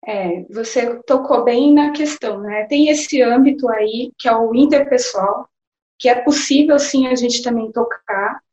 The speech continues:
E existe outro âmbito, que é a violência contra a mulher como elemento estrutural da sociedade, e que tem que ter as políticas públicas, né,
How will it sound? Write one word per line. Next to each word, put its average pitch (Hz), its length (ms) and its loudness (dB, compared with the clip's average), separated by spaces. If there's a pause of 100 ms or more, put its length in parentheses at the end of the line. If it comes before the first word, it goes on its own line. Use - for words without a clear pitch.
(220)
E 254 80 4
existe 254 360 4
outro 285 380 4
âmbito, 294 480 6
que 269 180 2
é 240 360 4
a 247 160 0
violência 254 400 4
contra 269 240 0
a - 20 4
mulher 240 300 2
como 269 180 6
elemento 262 520 2
estrutural 269 960 2
da 262 100 0
sociedade, 233 760 -2 (420)
e 214 120 -8
que 240 180 -10
tem 233 220 0
que - 100 -10
ter 240 300 4
as 254 200 2
políticas 247 600 -2
públicas, 254 500 0
né, 247 220 0